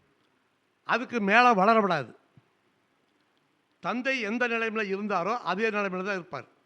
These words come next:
மேற்கொண்டு அவர் முன்னேறத்துக்கு விடாத திதி தான் இந்த துதியை திதிங்கிறது. அதுக்கு பிறகு பார்த்தீங்கன்னா மூணாவது திதி திருதியை திதி. இந்த திருதியை திதி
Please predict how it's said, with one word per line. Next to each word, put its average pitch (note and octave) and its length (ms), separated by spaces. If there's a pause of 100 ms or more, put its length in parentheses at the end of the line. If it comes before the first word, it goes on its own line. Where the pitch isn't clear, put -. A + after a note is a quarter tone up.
(960)
மேற்கொண்டு A#3+ 600
அவர் G#3 260
முன்னேறத்துக்கு G#3+ 500
விடாத F#3 360
திதி E3+ 320
தான் G3 140
இந்த F3+ 120
துதியை E3+ 460
திதிங்கிறது. D3 580 (1800)
அதுக்கு A3+ 360
பிறகு A3+ 300
பார்த்தீங்கன்னா G3+ 380
மூணாவது G#3+ 460 (100)
திதி F#3+ 240
திருதியை G3+ 520
திதி. E3 420 (1200)
இந்த A3+ 300
திருதியை C4 560
திதி G#3 400